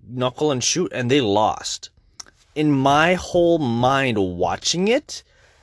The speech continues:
I assumed they were gonna win. I assumed, this is, this is literally what I assumed already. I assumed they were gonna win, but then they're all gonna go there. I was right that they all went there, but they didn't win. They didn't go in with them. So,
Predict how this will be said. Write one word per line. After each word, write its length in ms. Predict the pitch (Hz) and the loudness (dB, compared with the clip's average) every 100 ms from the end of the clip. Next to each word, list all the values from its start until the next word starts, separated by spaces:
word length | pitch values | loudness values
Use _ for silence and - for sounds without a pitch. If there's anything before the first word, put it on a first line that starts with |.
| _ _ | _ _
I 300 | - 135 143 | -4 2 4
assumed 580 | 151 143 - - 139 151 | 4 2 0 0 2 2
they 260 | 139 117 113 | 0 2 2
were 120 | 104 | 2
gonna 260 | 101 104 98 | 0 0 0
win. 300 | 95 85 80 | -2 -4 -6
I 140 | 104 | -4
assumed, 800 | 127 117 - - 170 214 233 214 - _ _ _ | -2 -2 -4 0 2 2 0 -4 -10 _ _ _
this 220 | 135 175 208 | 0 2 2
is, 100 | 180 | 0
this 160 | 220 | 0
is 80 | 226 | 2
literally 280 | 208 196 196 | 2 4 4
what 160 | 170 | 4
I 100 | 127 | 2
assumed 400 | 139 117 - 131 | 0 0 -2 0
already. 340 | 110 101 90 82 _ _ _ _ - - _ - | 0 0 0 -6 _ _ _ _ -20 -20 _ -8
I 100 | - | -2
assumed 260 | 131 175 185 | 0 2 2
they 100 | 160 | 2
were 100 | 151 | 2
gonna 180 | 160 147 | 2 0
win, 400 | 117 135 214 302 _ _ _ _ - | 0 -2 -4 -10 _ _ _ _ -6
but 100 | 147 | 0
then 140 | 151 | 4
they're 180 | 151 143 | 6 4
all 280 | - 139 139 | 4 4 4
gonna 220 | 120 113 | 2 0
go 200 | 98 95 | 0 0
there. 280 | 85 73 67 _ _ _ _ _ - | -2 -6 -12 _ _ _ _ _ 0
I 60 | |
was 120 | 135 | 2
right 120 | 180 208 | 4 2
that 140 | 180 | 2
they 100 | 156 | 0
all 240 | 127 147 | 4 4
went 140 | 170 175 | 4 2
there, 140 | 214 | 0
but 140 | 160 123 | 0 0
they 120 | 113 | 0
didn't 320 | 123 127 110 | 0 -2 0
win. 240 | 120 104 | 0 0
They 100 | 90 | -2
didn't 200 | 107 117 | -2 -2
go 200 | 104 98 | 0 0
in 140 | 113 110 | 0 -2
with 140 | 87 | -6
them. 200 | 73 67 | -12 -16
So, 560 | - - 120 107 98 87 | -12 0 4 4 4 -2